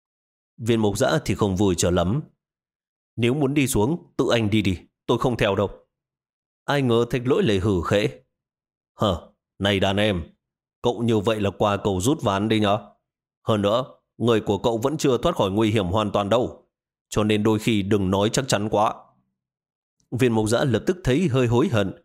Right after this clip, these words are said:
cảm thấy lúc trước nhất định là mình hồ đồ mới có thể xin cái loại người như Thạch Lỗi giúp đỡ. Nhưng hiện giờ có hối thì thế nào cũng đã muộn, chỉ đành ép bụng mà chịu. Đoàn Phong đang thêm củi vào đống lửa,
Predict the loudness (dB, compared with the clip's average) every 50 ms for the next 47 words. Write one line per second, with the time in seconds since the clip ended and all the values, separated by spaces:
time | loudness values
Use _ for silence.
0 | _ _ _ _ _ _ -2 -2 -2 0 0 0 0 0 0 0 0 -2 -2 0
1 | 0 -2 -2 -2 -2 -2 -2 -2 0 0 0 0 2 0 0 0 0 0 0 0
2 | 0 2 2 2 2 0 -2 -6 -12 _ _ -4 -2 -2 0 0 -2 0 0 0
3 | 0 0 0 0 0 0 2 0 0 0 0 2 2 0 0 0 0 0 2 2
4 | 2 2 0 0 -2 -2 -2 0 0 0 0 0 0 0 -2 0 0 0 2 2
5 | 0 -2 -4 _ _ _ _ _ _ _ _ -2 -2 0 0 0 0 -2 0 0
6 | 2 2 2 2 2 0 -2 0 0 0 2 2 0 -2 -4 -4 -2 -2 0 0
7 | 0 2 2 2 2 0 0 -2 -2 -2 0 0 0 0 0 0 0 0 -2 -2
8 | -6 -14 _ _ _ _ -6 -2 -2 0 2 0 0 0 -2 -2 -2 -2 -2 -2
9 | -2 -2 -2 0 0 0 0 0 0 0 0 0 -2 -4 -12 _ _ _ _ _
10 | _ _ _ _ _ _ _ _ _ _ _ _ -6 -2 -2 -2 0 0 0 0
11 | 0 0 0 0 0 0 0 -2 -2 -2 0 0 2 2 0 0 -2 0 0 0
12 | 0 2 0 2 2 0 0 -2